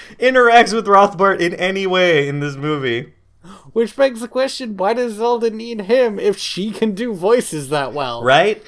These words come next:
Speaker 1: <laughs> So he distracts her, and so Derek doesn't get killed, and then she fires a Death Seeker at Odette, and then finally Derek gets up and, like, tries to kill her,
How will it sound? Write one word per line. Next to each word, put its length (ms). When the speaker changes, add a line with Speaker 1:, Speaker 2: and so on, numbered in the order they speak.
Speaker 1:
<laughs> 140
So 800
he 200
distracts 580
her, 360
and 180
so 240
Derek 400
doesn't 340
get 220
killed, 420
and 160
then 220
she 560
fires 600
a 60
Death 360
Seeker 720
at 400
Odette, 560
and 240
then 500
finally 560
Derek 400
gets 180
up 160
and, 240
like, 280
tries 340
to 100
kill 320
her, 400